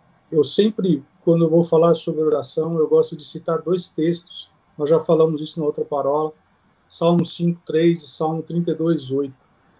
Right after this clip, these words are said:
Se nós tivermos isso dentro de nós, nós vamos entender que, de fato, Deus ele está disponível para nos dar estratégias, para nos dar, é,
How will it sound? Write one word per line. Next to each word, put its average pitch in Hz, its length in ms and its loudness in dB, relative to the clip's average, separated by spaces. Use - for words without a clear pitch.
Se - 160 -6
nós 180 280 4
tivermos 180 680 0
isso 156 320 -8
dentro 170 360 -4
de 147 140 -4
nós, 139 640 -2
nós 139 260 -2
vamos 156 400 4
entender 180 800 0
que, 147 80 -6
de 160 160 0
fato, 170 500 2
Deus 165 340 2
ele 170 120 2
está 151 560 0
disponível 151 840 -2
para 147 240 0
nos 147 220 -4
dar 143 200 0
estratégias, 156 1040 -2
para 147 160 -2
nos 143 280 -6
dar, 147 300 0
é, 127 360 4